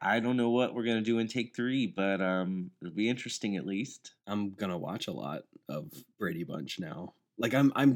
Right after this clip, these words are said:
Speaker 2: dying to now. Like, I'm so curious to know what an episode of The Brady Bunch was like.
Speaker 1: Cool.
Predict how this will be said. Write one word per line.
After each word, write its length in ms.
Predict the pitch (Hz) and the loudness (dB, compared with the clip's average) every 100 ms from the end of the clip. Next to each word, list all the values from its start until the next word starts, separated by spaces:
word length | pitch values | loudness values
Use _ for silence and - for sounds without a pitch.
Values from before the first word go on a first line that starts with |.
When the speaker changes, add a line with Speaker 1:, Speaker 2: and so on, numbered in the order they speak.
| 110 | 4
Speaker 2:
dying 600 | 107 - 110 98 85 85 - | -6 -2 0 0 -2 -6 -6
to 240 | 90 76 | -6 -6
now. 180 | 80 73 | -8 -4
Like, 180 | 98 - | -2 0
I'm 140 | 107 104 | 0 2
so 400 | - 110 110 127 | 2 4 4 2
curious 520 | - 107 95 92 87 | 0 0 2 0 -2
to 140 | - 95 | -4 -2
know 380 | 87 85 87 - | -2 -2 -4 -2
what 220 | 95 92 | 0 0
an 100 | 92 | -2
episode 460 | 87 87 98 82 | -4 -4 -2 -2
of 160 | 80 - | -4 -6
The 80 | 87 | -8
Brady 220 | 78 78 | -6 -6
Bunch 240 | - - - | -6 -10 -10
was 140 | - | -12
like. 220 | - - - | -10 -2 2
Speaker 1:
Cool. 440 | 220 92 - | 2 2 -2